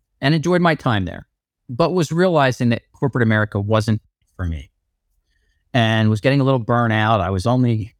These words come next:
gosh, early thirties, mid thirties, but I was already feeling burnout. And, uh, you know, we worked hard. We were well compensated for our work, but we worked hard.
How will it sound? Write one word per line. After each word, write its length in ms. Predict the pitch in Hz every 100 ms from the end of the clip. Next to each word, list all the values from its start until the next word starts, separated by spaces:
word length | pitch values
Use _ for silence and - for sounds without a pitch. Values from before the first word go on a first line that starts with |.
| _ -
gosh, 320 | 98 87 -
early 280 | 104 110 104
thirties, 460 | - 101 107 98
mid 220 | 107 110
thirties, 340 | - 101 101 92
but 80 | 95
I 40 |
was 100 | 92
already 280 | 113 107 95
feeling 300 | 104 95 87
burnout. 460 | 92 90 82 - - _ _ _
And, 420 | 120 110 104 104 107
uh, 80 |
you 100 | -
know, 60 | 143
we 100 | 131
worked 220 | 139 151
hard. 340 | - 120 120 110
We 80 |
were 80 | 113
well 240 | 110 135 151
compensated 720 | - 113 107 - 107 101 87
for 120 | 104
our 120 | 104
work, 460 | 92 92 92 - - _ _ _
but 140 | 95 135
we 120 | 139
worked 260 | 107 92
hard. 400 | - 85 80 76